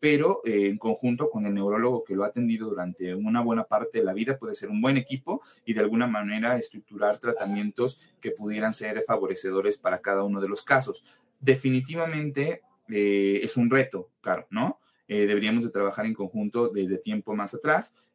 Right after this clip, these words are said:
este, para poder, eh, derivar a los pacientes de una mejor manera y de una manera mucho más segura.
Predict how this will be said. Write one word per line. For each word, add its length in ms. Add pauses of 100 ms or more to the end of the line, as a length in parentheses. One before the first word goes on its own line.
este, 760
para 260
poder, 580
eh, 400
derivar 360
a 80
los 120
pacientes 440
de 120
una 200
mejor 360
manera 420
y 120
de 40
una 140
manera 300
mucho 280
más 160
segura. 380